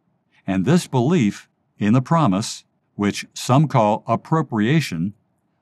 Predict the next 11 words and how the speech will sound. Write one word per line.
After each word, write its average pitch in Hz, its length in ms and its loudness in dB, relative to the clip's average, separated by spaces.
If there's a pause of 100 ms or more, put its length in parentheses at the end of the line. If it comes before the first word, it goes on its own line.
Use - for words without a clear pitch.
(120)
assures 151 600 0
us, - 500 -10 (400)
on 90 220 -4
God's 131 400 0
word, 107 520 -2 (440)
that 131 240 -2
this 208 240 -2
life 135 360 0
is 131 320 -2
ours 110 640 -4 (180)
personally. 95 680 -6